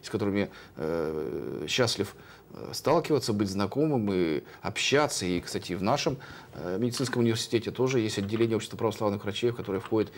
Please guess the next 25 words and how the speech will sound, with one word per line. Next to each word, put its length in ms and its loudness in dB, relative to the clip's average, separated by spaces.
замечательные 460 2
профессора, 640 0
доктора 360 0
наук, 400 0
очень 380 -2
знающие, 760 0
э, 360 -12
с-, 180 -12
замечательные 720 0
люди, 240 0
подвижники, 680 -4
э, 60 -18
своего 320 0
дела. 340 4
И 640 4
вот 260 -2
от 240 -2
них 220 0
можно 380 0
набираться 340 2
очень 260 -2
много 800 2
знаний. 440 0
Это 200 0
они 120 2